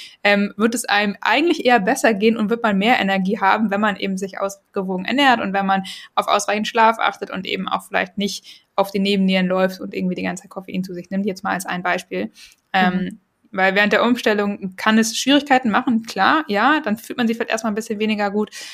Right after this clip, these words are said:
Speaker 1: aber langfristig gesehen wird eigentlich mehr Energie und mehr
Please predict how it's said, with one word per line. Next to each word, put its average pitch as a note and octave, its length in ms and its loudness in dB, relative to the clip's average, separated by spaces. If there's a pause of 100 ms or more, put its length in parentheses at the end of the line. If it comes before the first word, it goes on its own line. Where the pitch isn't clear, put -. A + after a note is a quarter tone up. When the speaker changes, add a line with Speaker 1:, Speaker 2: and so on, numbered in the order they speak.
(200)
Speaker 1:
aber F#3 440 4
langfristig G3 540 -4
gesehen F#3 520 -2
wird F#3+ 280 -4
eigentlich B3+ 420 2
mehr G3+ 240 4
Energie G3+ 540 -2
und F#3+ 200 -4
mehr F#3+ 380 2